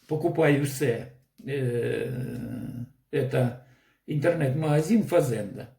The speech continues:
Зараз є його відділення і в Києві. Ну. Я десь у лютому місяці покупаю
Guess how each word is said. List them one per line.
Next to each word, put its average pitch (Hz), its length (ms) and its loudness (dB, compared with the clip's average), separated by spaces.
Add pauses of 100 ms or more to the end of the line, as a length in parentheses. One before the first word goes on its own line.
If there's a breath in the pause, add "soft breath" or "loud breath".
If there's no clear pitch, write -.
(220)
Зараз 170 380 0
є 156 180 2
його 143 500 4
відділення 147 500 2
і 139 120 2
в 143 120 -4
Києві. - 340 -8 (840 loud breath)
Ну. 127 240 2 (1500)
Я 254 140 8
десь 190 200 0
у 196 40 4
лютому 165 440 0
місяці 208 480 4
покупаю 180 680 -2